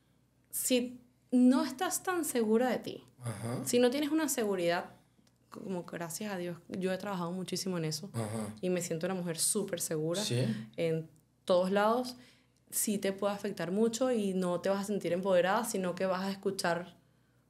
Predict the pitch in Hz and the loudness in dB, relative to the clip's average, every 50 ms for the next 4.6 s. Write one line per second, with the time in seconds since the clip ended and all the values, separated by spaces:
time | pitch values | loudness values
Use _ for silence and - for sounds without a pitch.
0 | _ _ _ - 220 208 180 123 120 120 120 110 - - 123 127 131 127 - - | _ _ _ 0 2 4 4 6 4 4 4 2 0 0 2 2 2 4 4 4
1 | - 190 170 180 185 190 185 - 190 185 - 202 190 190 - 214 214 - - 202 | 2 2 0 0 0 0 0 0 0 0 0 -2 -2 -2 -4 -4 -4 -2 0 0
2 | 196 190 185 214 220 - - - 190 185 190 190 180 151 170 170 175 175 165 143 | 0 0 -2 -4 -8 -8 -4 -2 0 2 4 2 4 4 4 4 4 4 2 2
3 | - 165 160 160 156 131 123 - - 147 135 135 139 135 135 131 131 131 - - | 2 4 2 4 2 0 0 0 0 0 4 4 4 4 4 2 0 -4 -8 -14
4 | - _ _ _ - 135 127 120 120 120 117 113 | -18 _ _ _ 2 4 4 6 6 4 2 2